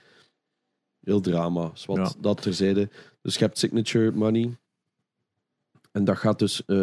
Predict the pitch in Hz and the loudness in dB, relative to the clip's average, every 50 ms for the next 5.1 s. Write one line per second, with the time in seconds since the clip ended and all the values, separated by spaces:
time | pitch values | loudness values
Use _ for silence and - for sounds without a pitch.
0 | 92 92 90 90 87 - - - - - 98 - - 95 87 - - 95 90 90 | 2 2 2 0 0 -2 -4 -4 -2 -2 -4 -2 -2 -4 -4 -2 -2 -2 0 0
1 | 92 92 87 82 - - - 90 92 87 85 - - - 101 98 95 95 90 101 | 0 0 -2 -4 -6 -4 -2 -2 -2 -2 -4 -8 -10 -10 -8 -6 -4 -2 0 2
2 | 92 87 92 98 104 - _ _ _ _ _ - 90 95 95 90 - _ - _ | 2 2 0 -2 -4 -8 _ _ _ _ _ -8 -4 -2 -2 -2 -4 _ -20 _
3 | _ _ _ _ _ _ _ _ _ _ _ _ _ _ _ _ _ _ _ _ | _ _ _ _ _ _ _ _ _ _ _ _ _ _ _ _ _ _ _ _
4 | _ _ - 107 98 92 117 120 139 147 147 143 - - - 117 117 113 113 113 | _ _ -4 -2 0 2 2 2 4 4 2 2 0 -4 -2 0 2 2 2 2
5 | 113 110 | 0 0